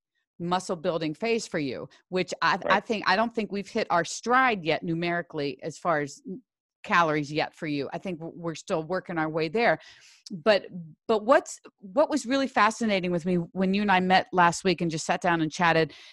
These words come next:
Speaker 1: um, it, is your whole take on nutrition. And you were talking, and, and I love you, I would love for you to talk about this right now. Your, your ta-, we were talking about wine because you are my wine guy.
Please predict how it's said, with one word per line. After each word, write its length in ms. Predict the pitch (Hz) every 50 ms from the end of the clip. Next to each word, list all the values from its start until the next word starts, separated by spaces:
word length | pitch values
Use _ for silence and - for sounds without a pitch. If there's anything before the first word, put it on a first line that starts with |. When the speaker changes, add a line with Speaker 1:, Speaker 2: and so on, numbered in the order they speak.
| _ _ _
Speaker 1:
um, 220 | 185 180 175 180 - -
it, 140 | - 190 - _ _ _ _ _ _ _ -
is 240 | 202 202 196 196 - - _
your 260 | - 196 185 196 202
whole 320 | 175 - 254 254 269 302 294
take 340 | - - 262 247 247 240
on 120 | 226 196 190
nutrition. 640 | 180 175 151 - - 190 170 - - 147 131 143 143 - - - - 135
And 240 | 185 196 196 196 190
you 180 | 190 220 269 285
were 120 | 320 349
talking, 480 | - - - 262 247 240 - - 208 190
and, 160 | - 202 196
and 240 | 196 160 196 208 196
I 60 | 190
love 240 | 202 220 262 240 240
you, 260 | 247 254 240 233 - - -
I 120 | - 208 196
would 260 | 180 185 190 208 185
love 260 | 190 220 226 247 233
for 220 | - - - - 240
you 140 | 220 214 190
to 80 | 185
talk 260 | - - 208 190 185
about 180 | - 175 170 -
this 160 | 165 156 -
right 140 | 175 151 -
now. 280 | 170 156 143 135 139 139 - - - _ _ -
Your, 220 | 185 180 185 - -
your 200 | 196 185 202 208
ta-, 260 | - - 269 262 -
we 140 | 214 240 240
were 80 | 247 262
talking 340 | 262 - 349 392 392 381 311
about 260 | 240 214 175 - 170
wine 420 | 147 156 151 143 131 - - 151 156
because 280 | 185 185 226 220 190
you 140 | 220 277 302
are 100 | 320 302
my 180 | 269 240 208 180
wine 340 | 165 170 165 160 151 147
guy. 280 | 135 139 110 73 113 -